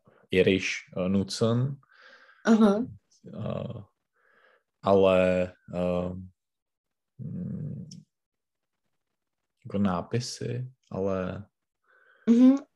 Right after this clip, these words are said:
Speaker 2: äh, alle Inschriften.
Speaker 1: alle Inschriften.
Speaker 2: Mhm.
Speaker 1: Alle Inschriften sind auch in, in Irisch. Also ich denke,
Speaker 2: Mhm.
Speaker 1: dass,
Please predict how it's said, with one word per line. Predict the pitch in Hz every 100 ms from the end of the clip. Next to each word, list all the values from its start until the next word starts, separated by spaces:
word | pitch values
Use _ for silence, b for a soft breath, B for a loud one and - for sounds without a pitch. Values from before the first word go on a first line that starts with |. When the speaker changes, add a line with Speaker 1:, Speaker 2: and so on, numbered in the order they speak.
| -
Speaker 2:
äh, | 226 220 220
alle | - 226 -
Inschriften. | 226 220 220 208 - 185 220 - - _ _
Speaker 1:
alle | 143 98 101 - _ -
Inschriften. | 104 107 - 117 107 - 107 135 196 214 - _ _ 226
Speaker 2:
Mhm. | 220 220 233 285 _ _ _ _ _ - -
Speaker 1:
Alle | 107 110
Inschriften | 110 110 - 107 - 110 107
sind | 107 113 107
auch | - 101 101 -
in, | - 101 101 98 104 107
in | 101
Irisch. | - 95 104 147 160 - - _ _ _
Also | - 101 98 -
ich | 101
denke, | 98 95 240 98
Speaker 2:
Mhm. | 247
Speaker 1:
dass, | - - - - -